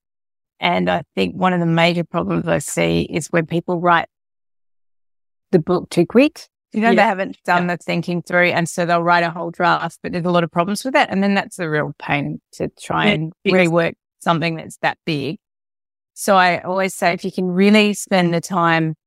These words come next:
Speaker 1: So I do a lot of daydreaming, and those little characters pop up. And in fact, that's probably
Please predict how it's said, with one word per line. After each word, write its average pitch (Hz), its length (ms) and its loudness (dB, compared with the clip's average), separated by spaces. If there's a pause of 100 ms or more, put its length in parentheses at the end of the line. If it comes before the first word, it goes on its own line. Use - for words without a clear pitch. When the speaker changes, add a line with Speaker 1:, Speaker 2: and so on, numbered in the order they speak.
(360)
Speaker 1:
So 220 160 0
I 226 100 6
do 277 160 2
a 302 40 4
lot 254 140 4
of 190 100 -2
daydreaming, 196 460 0
and 185 100 0
those 185 220 -2
little 214 200 -4
characters 185 480 -2
pop - 220 -8
up. 175 300 0
And 185 180 -4
in 190 60 -4
fact, - 340 -4
that's 202 260 -4
probably 170 720 -4